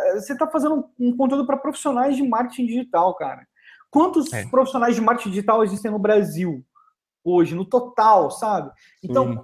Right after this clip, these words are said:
Speaker 1: sempre que eu, que eu produzo um conteúdo, eu penso muito nisso. Fala, eu tô produzindo pra quem é profissional de marketing digital. Você tem cinco profissionais, se você, eu sempre faço o exercício de imaginar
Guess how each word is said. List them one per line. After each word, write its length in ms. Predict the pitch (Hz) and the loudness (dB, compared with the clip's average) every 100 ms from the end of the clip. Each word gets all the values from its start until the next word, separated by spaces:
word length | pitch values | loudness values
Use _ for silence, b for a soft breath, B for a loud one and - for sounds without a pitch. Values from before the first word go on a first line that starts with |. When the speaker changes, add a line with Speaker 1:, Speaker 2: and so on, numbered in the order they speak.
| _ | _
Speaker 1:
sempre 240 | 339 359 359 | -6 -2 -2
que 80 | |
eu, 60 | 339 | -4
que 160 | - 233 | -6 -6
eu 40 | |
produzo 280 | 240 226 214 | -4 -4 -6
um 60 | 208 | -4
conteúdo, 800 | 202 196 160 180 254 190 143 - | -4 -4 -6 -4 -4 -4 -8 -8
eu 80 | 196 | -6
penso 340 | 262 285 - 269 | -4 -4 -2 -2
muito 260 | 262 339 | 0 0
nisso. 460 | 403 226 226 - - _ b b - | -2 0 -2 -6 -18 _ b b -2
Fala, 120 | 277 | 0
eu 40 | 262 | 0
tô 80 | |
produzindo 640 | - 262 202 160 208 254 277 | 2 2 2 0 0 0 0
pra 140 | 233 | -4
quem 320 | 233 - 233 | -4 -4 -2
é 40 | 277 | 0
profissional 640 | 254 240 - 202 185 247 | 2 0 0 0 2 2
de 100 | 226 | 2
marketing 520 | 208 180 185 - 240 | 2 4 2 0 -6
digital. 640 | 226 262 - 208 214 147 B B B | -4 -4 2 4 4 2 B B B
Você 220 | B - 196 | B -8 0
tem 280 | 247 247 247 | 2 2 0
cinco 520 | - - - 427 440 | -6 -4 0 2 2
profissionais, 480 | 381 311 302 226 185 | 2 2 2 0 0
se 80 | 196 | -2
você, 280 | 196 240 240 B - | 0 0 -2 B 0
eu 120 | 202 | 2
sempre 360 | 202 320 311 - | 4 4 2 2
faço 240 | - 226 233 | 4 4 4
o 40 | |
exercício 520 | 190 190 - 240 226 | 4 2 0 -8 -6
de 80 | 175 | -4
imaginar 760 | 214 208 214 202 180 175 196 | 0 0 0 0 0 2 2